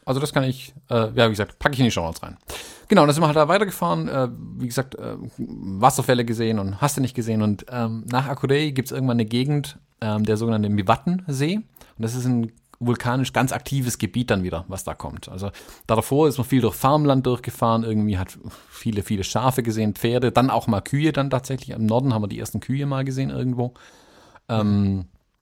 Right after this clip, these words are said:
und kam dann zu diesem Mývatn-Gebiet. Auf jeden Fall hingehen und sehr viel Zeit mitbringen, weil es sich absolut lohnt, sich da ganz viel anzugucken. Da hatten wir uns ein bisschen mit der Zeit verschätzt,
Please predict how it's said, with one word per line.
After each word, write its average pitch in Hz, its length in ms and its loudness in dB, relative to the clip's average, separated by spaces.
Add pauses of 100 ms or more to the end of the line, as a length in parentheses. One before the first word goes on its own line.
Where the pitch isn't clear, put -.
(260)
und 107 140 2
kam 107 180 4
dann 110 200 4
zu - 120 -10
diesem 98 280 2
Mývatn-Gebiet. 151 880 -2 (400)
Auf 107 240 -2
jeden 131 320 4
Fall 117 200 2
hingehen 113 520 2
und 90 320 -6 (120)
sehr 117 300 0
viel 113 160 0
Zeit 107 280 -2
mitbringen, 95 520 -4 (260)
weil 98 140 0
es 87 80 -6
sich - 220 -12
absolut 95 400 -6
lohnt, 98 240 -2
sich 87 120 -8
da 92 80 -4
ganz 127 220 0
viel 117 100 -2
anzugucken. 123 460 -2
Da 98 80 -4
hatten 110 280 0
wir 135 100 2
uns 131 100 -2
ein 110 80 -8
bisschen 180 460 -4
mit 131 100 0
der 123 100 -2
Zeit 147 280 -4
verschätzt, - 500 -4